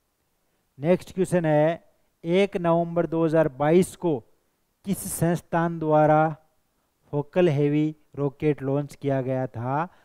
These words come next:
तो उसका क्या नाम है? स्पेस एक्स कंपनी के द्वारा। किसके द्वारा? स्पेस एक्स कंपनी के द्वारा।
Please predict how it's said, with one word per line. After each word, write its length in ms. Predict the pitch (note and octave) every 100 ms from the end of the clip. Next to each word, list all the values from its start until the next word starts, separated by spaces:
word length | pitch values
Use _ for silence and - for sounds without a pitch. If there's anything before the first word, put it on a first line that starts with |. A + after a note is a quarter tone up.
| _
तो 60 | -
उसका 260 | C#3+ - C#3+
क्या 260 | - C#3
नाम 300 | C3+ C#3 C3+
है? 340 | D3 F3+ G#3 _ _ _ _ _ _ _ _ -
स्पेस 800 | D#3 - - E3 E3 E3 - - -
एक्स 340 | E3+ F#3 -
कंपनी 480 | - D3+ C3 C#3+ C#3
के 160 | B2+ C3
द्वारा। 340 | B2 A#2+ B2
किसके 440 | A#2 - - - C#3+
द्वारा? 380 | C#3+ D3+ F#3 A3 _ _ -
स्पेस 560 | - D3+ D#3+ G3 - _ _
एक्स 260 | E3+ D#3+ -
कंपनी 420 | D3+ C3 D3 C3
के 260 | A#2+ C#3+ C4+ _ _ C3
द्वारा। 440 | A#2+ A#2+ A2 G#2